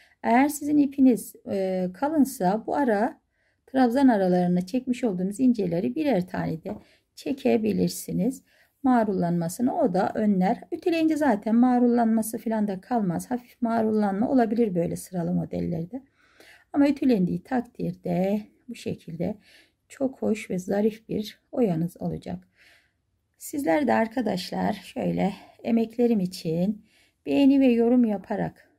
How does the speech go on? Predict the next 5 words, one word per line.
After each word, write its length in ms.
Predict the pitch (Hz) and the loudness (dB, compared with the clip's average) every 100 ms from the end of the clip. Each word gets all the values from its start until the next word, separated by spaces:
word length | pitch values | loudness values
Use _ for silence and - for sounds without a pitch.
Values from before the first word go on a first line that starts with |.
| _ | _
bana 260 | 262 214 - | -2 -2 -2
destek 440 | 90 - - - | -8 -8 -12 -10
olursanız 680 | 214 214 240 - 175 170 175 | -4 0 0 -2 -4 -4 -6
sevinirim. 840 | - - 190 220 240 214 185 214 _ _ _ _ _ _ _ _ _ _ | -12 -8 -2 2 2 2 -2 -4 _ _ _ _ _ _ _ _ _ _
Şimdiden 680 | - 285 214 180 185 202 | -2 2 2 2 0 0